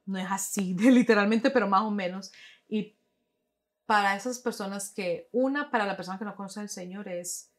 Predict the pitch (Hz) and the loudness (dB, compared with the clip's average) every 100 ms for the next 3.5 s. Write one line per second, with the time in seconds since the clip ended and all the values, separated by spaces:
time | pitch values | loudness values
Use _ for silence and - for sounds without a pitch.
0 | _ _ _ _ _ _ _ - 180 170 | _ _ _ _ _ _ _ -10 -8 -8
1 | 165 - 226 226 214 165 180 202 _ _ | -8 -4 0 0 0 -2 -6 -12 _ _
2 | _ _ _ _ _ _ _ _ - 185 | _ _ _ _ _ _ _ _ -12 -10
3 | 170 185 185 196 180 | -8 -12 -8 -8 -8